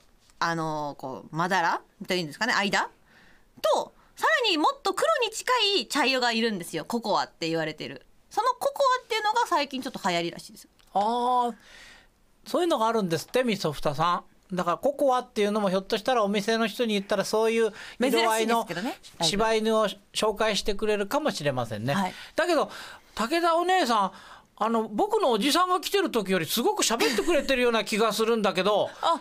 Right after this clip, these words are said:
Speaker 2: それってなんか、おじさんのことが嫌いなのか、それとも僕がいるとすごく、あ、喋りやすい雰囲気というか、空気感というか、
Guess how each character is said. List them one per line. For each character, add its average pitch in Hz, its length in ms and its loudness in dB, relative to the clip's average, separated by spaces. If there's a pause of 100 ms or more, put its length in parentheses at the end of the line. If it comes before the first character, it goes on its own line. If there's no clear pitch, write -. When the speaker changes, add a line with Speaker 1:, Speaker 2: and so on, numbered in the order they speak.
Speaker 2:
そ 311 140 0
れ 381 80 2
っ - 20 -6
て 269 160 0
な 277 160 2
ん 254 40 -2
か、 208 340 2 (260)
お 226 120 2
じ 285 140 0
さ 330 180 2
ん 349 40 0
の 359 80 2
こ 359 120 0
と 359 120 0
が 285 180 2
嫌 277 260 2
い 311 40 0
な 320 140 2
の 294 100 0
か、 208 140 0
そ 233 100 2
れ 294 80 0
と 359 120 2
も 285 120 2
僕 311 420 0
が 254 200 2 (260)
い 226 100 0
る 247 120 0
と 262 240 2
す - 160 -6
ご 349 160 2
く、 285 240 0 (220)
あ、 - 180 -2
喋 269 320 2
り 359 80 4
や 392 140 4
す 392 140 2
い 359 140 4
雰 277 220 0
囲 330 140 0
気 - 100 -10
と 277 100 0
い 254 40 2
う 233 60 -4
か、 202 120 0
空 320 280 0
気 - 120 -6
感 269 260 0
と 226 100 0
い 220 40 2
う 214 80 0
か、 196 180 0